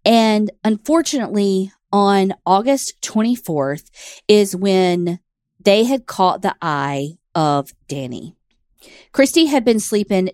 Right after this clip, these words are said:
downstairs on the couch. I heard on one podcast that all of her furniture hadn't been delivered yet. So she was sleeping on the couch and Sonia was upstairs in her room.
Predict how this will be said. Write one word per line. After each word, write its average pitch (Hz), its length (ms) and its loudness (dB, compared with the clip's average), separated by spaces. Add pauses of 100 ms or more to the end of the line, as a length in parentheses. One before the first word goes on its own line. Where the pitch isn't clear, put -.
downstairs 185 1000 -2 (400)
on 170 440 2
the 165 120 -4
couch. 170 680 -4 (260)
I 214 60 -2
heard 254 180 2
on 190 140 2
one 190 180 0
podcast 180 440 -2
that 151 160 -4
all 165 160 2
of 185 80 -2
her 185 120 0
furniture 175 380 -4
hadn't 185 280 -4
been 180 100 -2
delivered 165 400 -4
yet. 226 380 0 (340)
So - 120 -4
she 220 200 -2
was 220 120 0
sleeping 214 240 -2
on 190 120 0
the 170 80 -4
couch 214 540 -2 (320)
and 190 260 2
Sonia 185 380 0
was 175 240 -4
upstairs 170 720 -2
in 156 180 -4
her 139 180 -8
room. 131 480 -8